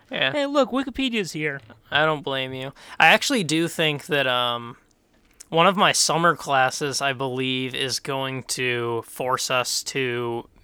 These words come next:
Speaker 1: m-, be on a Zoom meeting at, like, nine A M once a week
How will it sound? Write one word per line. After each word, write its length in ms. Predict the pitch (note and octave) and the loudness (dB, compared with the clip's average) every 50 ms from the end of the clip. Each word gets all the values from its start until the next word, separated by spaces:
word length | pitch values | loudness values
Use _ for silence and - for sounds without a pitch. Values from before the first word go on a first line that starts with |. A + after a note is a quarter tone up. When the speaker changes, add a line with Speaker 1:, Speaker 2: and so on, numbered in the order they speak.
| - | -14
Speaker 1:
m-, 400 | - C3 B2+ B2+ B2 B2 B2 - - _ - A#1 A#1+ A#1+ - _ _ - C#3+ C#3+ C3+ B2+ | -12 -10 -10 -10 -10 -12 -14 -16 -20 _ -20 -20 -20 -20 -20 _ _ -18 -16 -10 -4 0
be 240 | D3 C#3+ C#3 C3+ | 2 2 4 4
on 200 | B2+ B2 B2 B2 A#2+ A#2+ | 4 4 4 2 0 -2
a 60 | A#2 | -2
Zoom 300 | A2+ - B2 B2+ B2+ B2 | -4 -4 -4 -4 -6 -4
meeting 280 | B2+ B2+ B2 A#2+ A#2+ | -4 -2 -2 -2 -2
at, 140 | A#2+ A#2+ G#2+ | -2 -2 -2
like, 180 | B2 C3 A#2+ - | -2 -4 -4 -4
nine 320 | B2+ A#2+ A#2 A#2 A#2 A#2+ | -2 0 2 2 2 2
A 220 | A#2+ A#2 A#2 A#2 A#2 | 2 0 0 0 0
M 260 | A2+ A2+ A2+ A2+ A2 | -2 -2 -4 -6 -6
once 300 | A2 A2 A#2 A2+ - - | -6 -6 -6 -6 -6 -6
a 60 | C3+ | -4
week 340 | B2+ C3 C3+ C3+ C3+ - - | -4 -2 -4 -4 -6 -12 -20